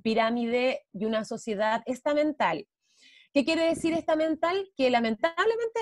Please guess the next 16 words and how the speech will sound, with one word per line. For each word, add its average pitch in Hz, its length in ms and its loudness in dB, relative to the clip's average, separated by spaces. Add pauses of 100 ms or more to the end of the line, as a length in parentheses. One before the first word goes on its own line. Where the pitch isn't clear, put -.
existen 320 460 2
las 294 100 4
diferencias 269 560 0
de 226 140 -2
clases, - 560 -6
o 196 60 -8
sea, 240 200 -2
los 226 280 -4
estatus, - 680 -8 (320)
¿ya? 214 320 -6 (760)
Yo 254 120 4
les 339 120 4
voy 330 120 2
a 320 120 6
comentar 294 380 2
algo. 269 360 -2